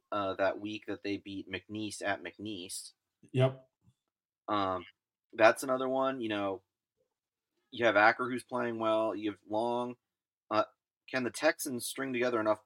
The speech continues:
Speaker 1: points to keep up with U T A? 'Cause we've seen that U T A offense against A C U played pretty well. They scored enough points to win that game.
Speaker 2: Yep.
Speaker 1: They just could not get a stop against A C U.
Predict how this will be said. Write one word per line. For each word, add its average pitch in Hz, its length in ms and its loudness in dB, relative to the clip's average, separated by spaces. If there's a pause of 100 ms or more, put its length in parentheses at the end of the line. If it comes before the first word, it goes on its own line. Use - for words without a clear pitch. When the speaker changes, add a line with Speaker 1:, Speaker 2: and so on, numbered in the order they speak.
(120)
Speaker 1:
points 120 280 -6
to 104 60 -10
keep - 260 -8
up 113 180 0
with 101 140 -4
U 104 120 -8
T 107 180 -2
A? 101 80 0
'Cause 95 160 -8
we've 247 160 -8
seen - 320 -12 (200)
that - 200 4
U 285 100 -4
T 175 300 2
A 131 80 6
offense 120 680 0 (640)
against 143 400 0
A 151 140 4
C 127 200 -4
U 294 380 -2 (800)
played 277 360 0
pretty 214 260 2
well. 113 280 4
They 123 120 2
scored - 380 4
enough 156 260 2
points 156 280 -2
to 127 80 -4
win 131 160 -4
that 110 200 0
game. 110 320 -6 (380)
Speaker 2:
Yep. 131 340 4 (320)
Speaker 1:
They 127 120 2
just 175 200 0
could 180 180 0
not 143 200 4
get 123 100 -2
a 110 60 -2
stop 127 320 4
against 107 280 -6
A 107 120 0
C 98 200 -8
U. 90 360 -4